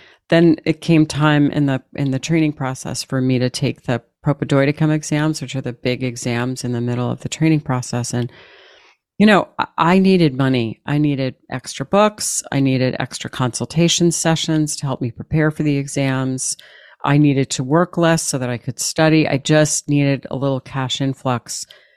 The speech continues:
And I knew that if I asked him, he was gonna go,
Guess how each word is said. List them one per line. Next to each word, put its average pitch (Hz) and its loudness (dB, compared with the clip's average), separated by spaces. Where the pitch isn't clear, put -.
And 165 6
I 165 6
knew 202 8
that 202 4
if 165 -2
I 156 2
asked - -2
him, 131 -8
he 196 2
was 190 -2
gonna 151 -2
go, - -6